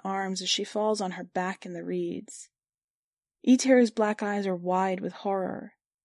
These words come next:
"What do you think you're doing? You need to stay and farm your beloved eels. There's no love in glaciers, Koa."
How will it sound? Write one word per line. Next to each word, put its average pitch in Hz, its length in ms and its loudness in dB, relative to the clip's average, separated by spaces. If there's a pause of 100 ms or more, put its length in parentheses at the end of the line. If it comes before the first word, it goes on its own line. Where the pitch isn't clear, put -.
(480)
"What 269 160 -2
do 285 120 0
you 277 100 2
think 262 240 4
you're 247 100 0
doing? 226 680 0 (440)
You 269 140 10
need 285 100 8
to 254 60 2
stay 277 520 2
and 214 180 2
farm 254 300 2
your 240 80 0
beloved 208 360 0
eels. 220 680 0 (440)
There's 262 180 4
no 262 140 10
love 190 280 0
in 175 140 -2
glaciers, 175 640 -2
Koa." 254 520 -8